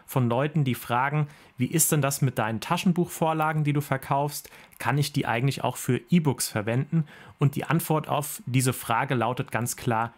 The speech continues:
ja. Denn man kann sehr, sehr schnell dann aus einem Taschenbuch, was man erstellt hat,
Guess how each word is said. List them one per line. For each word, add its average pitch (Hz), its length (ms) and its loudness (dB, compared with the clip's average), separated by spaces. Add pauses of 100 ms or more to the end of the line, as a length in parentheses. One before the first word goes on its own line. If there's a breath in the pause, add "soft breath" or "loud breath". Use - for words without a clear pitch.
(140 soft breath)
ja. 104 420 0 (420 loud breath)
Denn 202 340 2 (340 loud breath)
man 123 200 0
kann 170 400 0 (260)
sehr, 135 300 2
sehr 151 140 2
schnell 127 520 0
dann 123 220 -2
aus 123 280 -4
einem 107 340 -4
Taschenbuch, 175 520 0
was 147 200 -2
man 147 140 0
erstellt 123 500 -2
hat, - 280 -6